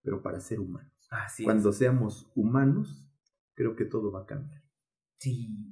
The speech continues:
Speaker 2: y creo que ese caminar o ese proceso va más allá de una preparación, un título, la escuela. Eh, yo veo el ejemplo de usted que sigue estudiando historia. Yo estudié arte primero,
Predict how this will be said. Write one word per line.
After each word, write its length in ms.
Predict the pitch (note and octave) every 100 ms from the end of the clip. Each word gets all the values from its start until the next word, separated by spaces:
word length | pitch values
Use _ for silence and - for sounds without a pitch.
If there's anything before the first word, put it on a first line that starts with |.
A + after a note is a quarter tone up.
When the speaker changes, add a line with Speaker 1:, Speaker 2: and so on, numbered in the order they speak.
| -
Speaker 2:
y 200 | C3 B2+
creo 360 | C#3 D#3+ E3+
que 360 | F3 E3 C3 C3
ese 280 | C#3+ D#3+ -
caminar 760 | A#2 A2+ A2 A2 C#3+ - -
o 160 | - A#2
ese 200 | C#3 E3+
proceso 760 | D3+ B2+ B2+ C#3+ C#3+ F3 - -
va 200 | C3+ E3+
más 280 | F3+ F#3 F#3
allá 520 | D3+ C3 C#3+ G#3+ - _ _ _ _ _ _ _ _
de 420 | C3+ A#2+ A2+ A#2 A#2+
una 200 | C#3 B2
preparación, 800 | A2 G#2+ G#2 - C#3 D3 D3 C#3+
un 200 | C3 B2+
título, 680 | C#3 D3 C#3+ C#3 C3 B2+ A#2
la 80 | A2
escuela. 680 | - - C3+ C3+ E3+ - - _ _ _ _ -
Eh, 520 | G#1+ A1 G#1 G1+ - - _ _ _ _ _ _ _ _
yo 300 | C#3 C#3 D3
veo 200 | C#3+ D3
el 80 | C3+
ejemplo 320 | B2+ D3+ C3+
de 60 | C#3
usted 240 | C#3 G3
que 100 | B2+
sigue 220 | C3 D#3 D3
estudiando 400 | C#3+ C#3+ C#3 C#3
historia. 600 | C#3 G3 G3 C3 A#2+ - - _
Yo 200 | - D3+
estudié 380 | G#3 G3 E3 D#3+
arte 300 | F3 F3 C3+
primero, 540 | B2+ B2+ C#3+ A#2+ -